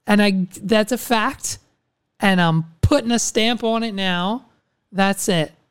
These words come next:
You all rocked it. You all had it. Everyone did. Every girl who went to my junior year homecoming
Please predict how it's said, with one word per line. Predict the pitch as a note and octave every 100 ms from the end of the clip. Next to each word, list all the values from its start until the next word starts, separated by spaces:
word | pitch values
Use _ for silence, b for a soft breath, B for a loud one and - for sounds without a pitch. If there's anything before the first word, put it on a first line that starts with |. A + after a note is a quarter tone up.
| -
You | G3 G#3
all | A3+ A3+
rocked | G#3+ G#3+ A3 -
it. | D3
You | F#3+ A3+
all | A#3+ D4
had | F4+ G#4+ F#4
it. | E3 D3 _ -
Everyone | G#4 F#4 C4+ G#3+
did. | G3 F3 C#3+ - _ -
Every | A3+ B3 A#3+ C4+ B3
girl | A#3 A#3+ A#3 A3
who | A3+
went | G#3+ G3+ F#3+ F3+ b b b b b -
to | A3+
my | G3+ F3 D#3+
junior | D#3 F3 A3 A#3+ B3+ B3+
year | A#3 A3 A3+ A#3 A#3+
homecoming | - A#3 A#3+ A#3 G3 F3 E3 D#3+ E3